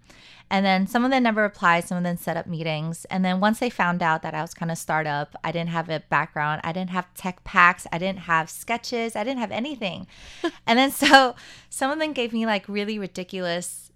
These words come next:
Speaker 1: like, M O Q, like, volumes just to kinda scare me away and just be like, "Come back when you're
Speaker 2: Oh,
Speaker 1: ready."
Speaker 2: yeah.
Speaker 1: But then there was one supplier over in, um,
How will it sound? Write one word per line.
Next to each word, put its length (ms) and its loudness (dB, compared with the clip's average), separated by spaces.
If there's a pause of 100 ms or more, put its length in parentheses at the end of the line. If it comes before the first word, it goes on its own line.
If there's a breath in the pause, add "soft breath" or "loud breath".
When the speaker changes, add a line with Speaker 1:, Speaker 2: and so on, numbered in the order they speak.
Speaker 1:
like, 260 -10 (380)
M 140 0
O 100 0
Q, 240 -8
like, 180 -4
volumes 760 -2
just 320 -6
to 60 -10
kinda 180 -4
scare 240 -8
me 120 0
away 300 0
and 80 -4
just 140 -10 (120)
be 60 -2
like, 160 -2
"Come 160 2
back 220 8
when 100 4
you're 80 2
Speaker 2:
Oh, 60 0
Speaker 1:
ready." 360 0 (280 soft breath)
Speaker 2:
yeah. 280 0
Speaker 1:
But 120 2
then 140 6
there 100 2
was 200 -2
one 460 4 (160)
supplier 800 0
over 240 -4
in, 280 -4
um, 380 -8